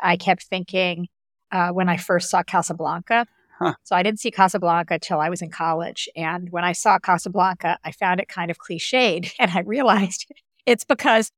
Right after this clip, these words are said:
Speaker 1: everything they said is now a cliche. And I didn't know where those statements came from that I had heard all my life. And I thought, "Oh my God, I know this." And as I reread her work, I thought, "Wow, I don't think I am aware of all of the ways that she's influenced my work,"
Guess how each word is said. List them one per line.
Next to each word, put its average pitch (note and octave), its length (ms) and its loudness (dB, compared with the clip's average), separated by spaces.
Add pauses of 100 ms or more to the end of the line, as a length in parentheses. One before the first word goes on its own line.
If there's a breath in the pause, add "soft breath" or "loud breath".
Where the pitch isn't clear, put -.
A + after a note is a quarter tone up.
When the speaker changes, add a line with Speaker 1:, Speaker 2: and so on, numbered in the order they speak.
(120)
Speaker 1:
everything D#4+ 480 4
they D#4 140 6
said F#4 260 4
is C4 140 0
now B3 180 4
a A#3 40 0
cliche. A3+ 460 0
And G3+ 100 0
I G#3 220 2
didn't A3+ 260 -2
know F#3 180 0
where F#3+ 240 -4
those F#3 300 -2 (220)
statements G3 520 0
came E3 360 -10
from F#3+ 300 4 (320 loud breath)
that F#3 100 6
I F3 140 4
had E3 160 -2
heard F3 460 -2
all F3+ 200 0
my D#3+ 160 -4
life. F3+ 440 -4
And F#3+ 160 -6
I E3+ 160 -2
thought, F#3 280 -2
"Oh G3+ 60 -4
my G#3+ 140 -6
God, D4+ 200 0
I G3 120 0
know B3+ 140 -4
this." F3+ 180 -8
And G3 160 -4 (240 loud breath)
as A#3+ 240 4
I A3+ 80 6
reread F#3+ 400 -2
her F3 100 -2
work, C4+ 300 0
I F#3 80 0
thought, F#3+ 260 -2
"Wow, G#3 400 2 (340 loud breath)
I A#3 100 -2
don't C4 180 -2
think A3 200 -8
I G3 160 0
am G#3+ 280 -2
aware D3+ 480 -2
of E3 100 -2
all E3 240 0
of D3+ 120 -8
the D3+ 80 -8
ways C#3+ 420 -8
that C#3+ 100 -12
she's D3+ 240 -8
influenced C#3+ 500 -14
my C3+ 160 -10
work," - 260 -18